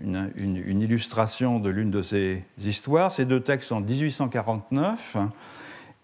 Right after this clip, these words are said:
et un, il y a un tableau de Frederick Church, dont j'ai évoqué le nom lors de la première leçon à propos de ses peintures de l'Amérique du Sud,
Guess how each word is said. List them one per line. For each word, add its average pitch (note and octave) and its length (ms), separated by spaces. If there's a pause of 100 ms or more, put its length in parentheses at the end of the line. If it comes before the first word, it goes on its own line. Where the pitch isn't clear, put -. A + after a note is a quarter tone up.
et C#3+ 380
un, B2+ 420
il B2 100
y B2+ 60
a B2 60
un A#2+ 40
tableau D3+ 360
de A#2+ 120
Frederick C3 520
Church, - 560 (260)
dont A2 160
j'ai G2+ 120
évoqué A2+ 340
le A#2+ 80
nom C#3 300
lors A2 160
de G#2+ 80
la G2 100
première G#2+ 360
leçon A#2 380
à G#2+ 60
propos G2+ 260
de A2+ 60
ses G2+ 140
peintures A2 520 (380)
de A2 140
l'Amérique G#2 520
du A2 120
Sud, D#3+ 420